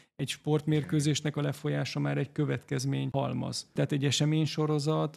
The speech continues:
az már könnyen ugyanúgy történik, tehát sportfogadásban ezzel például vissza lehet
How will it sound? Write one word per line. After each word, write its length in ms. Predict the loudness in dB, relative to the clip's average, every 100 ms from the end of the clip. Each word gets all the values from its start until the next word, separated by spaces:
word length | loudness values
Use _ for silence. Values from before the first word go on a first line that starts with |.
| -4
az 180 | -2 0
már 320 | 0 0 -2
könnyen 380 | 0 0 0 -2
ugyanúgy 380 | -2 -2 -4 -6
történik, 580 | -8 -8 -8 -8 -8
tehát 160 | -10 -12
sportfogadásban 1040 | -10 -6 -6 -4 -4 -4 -2 -4 -4 -6 -4
ezzel 320 | -6 -6 -6
például 340 | -6 -4 -4
vissza 320 | -4 -6 -4
lehet 360 | -4 -6 -8 _